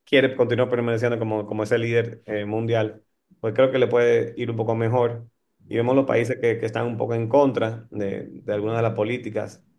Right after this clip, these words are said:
Creo que ahí se le puede poner un poquito más difícil y esa guerra comercial, eh, definitivamente, eh, escalar. Ahora vemos como la Unión Europea definitivamente es como el próximo en fila ahí, después que,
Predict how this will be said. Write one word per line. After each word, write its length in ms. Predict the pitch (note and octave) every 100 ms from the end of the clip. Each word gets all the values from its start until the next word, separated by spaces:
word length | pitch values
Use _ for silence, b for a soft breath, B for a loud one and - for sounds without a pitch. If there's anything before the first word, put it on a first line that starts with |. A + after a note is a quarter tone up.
| -
Creo 220 | A2 G#2+
que 80 | G#2+
ahí 180 | A2
se 100 | A2+
le 100 | A#2 G#2+
puede 240 | A#2 A#2+
poner 360 | A2+ A#2+ A#2 A#2
un 60 |
poquito 340 | A2 G#2+ A2 A2
más 220 | A2 G#2+
difícil 640 | G#2 F#2+ A#2 A#2 G#2+ G2
y 60 | G#2+
esa 160 | G#2
guerra 220 | A2+ A2+ A2
comercial, 680 | A2 G#2 G2 A2 G#2+ G#2+ - _ _ -
eh, 220 | G2 G2
definitivamente, 1040 | G2 F#2+ G#2+ G2 G#2+ G#2 G2+ G2+ G2 G2 -
eh, 240 | G2+ F2+
escalar. 600 | - - F#2 F#2 F2 - _ _ _
Ahora 340 | - G2 G#2+ A2
vemos 240 | A2+ A2+
como 160 | A2+ G#2+
la 140 | G#2
Unión 240 | G2+ G#2+ A2+
Europea 680 | G#2+ G2+ A#2 A#2+ A2 - _ _ _ _
definitivamente 920 | A2 G#2 G2+ G#2+ A2 A2 G#2 G#2+ G#2+ F2+
es 100 | -
como 180 | A2
el 100 | A2
próximo 680 | G2 B2+ - A#2 A2 G#2+ G#2
en 180 | G#2+ G#2+
fila 340 | A2 C3 A#2
ahí, 220 | A2+ A#2+ A#2
después 340 | G#2+ - G#2+
que, 380 | A2+ G#2+ G2